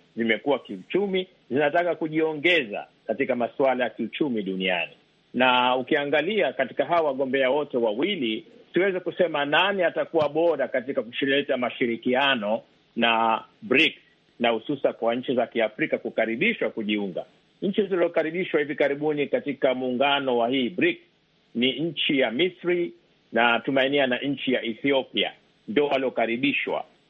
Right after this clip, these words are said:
Labda pengine tunatarajia Nigeria na baadaye na nchi nyingine.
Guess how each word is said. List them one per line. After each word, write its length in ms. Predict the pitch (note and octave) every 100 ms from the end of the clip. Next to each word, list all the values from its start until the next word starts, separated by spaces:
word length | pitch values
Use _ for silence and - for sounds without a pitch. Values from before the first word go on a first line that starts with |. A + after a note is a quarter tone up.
| _
Labda 320 | B2 D3+ D3
pengine 300 | C3 C#3 C#3+
tunatarajia 640 | C3+ B2+ A#2 A#2+ A#2+ C#3 C3
Nigeria 680 | A#2+ A2+ G2+ C#3+ D#3+ D3 C3
na 120 | A#2
baadaye 400 | A#2 A#2 B2+ A#2+
na 120 | G#2+
nchi 200 | A2+ G#2+
nyingine. 420 | G2 F2 F#2+ F2+